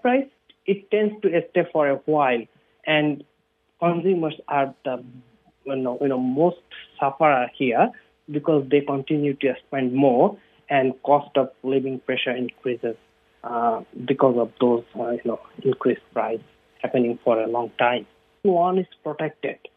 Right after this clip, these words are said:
For example, if you see that grocery code of conduct, it's currently voluntarily, and this report recommended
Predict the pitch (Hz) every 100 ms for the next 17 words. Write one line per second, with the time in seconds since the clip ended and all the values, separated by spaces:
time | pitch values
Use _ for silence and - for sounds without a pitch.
0 | _ _ - 226 214 208 240 254 214 226
1 | 240 226 - 220 185 196 147 127 165 196
2 | 196 190 175 - 165 151 143 - 143 139
3 | 190 - - - _ _ _ _ _ -
4 | - 170 180 190 190 175 139 151 156 147
5 | 151 131 110 - 156 139 131 214 214 180
6 | 196 202 196 160 170 - 165 185 185 175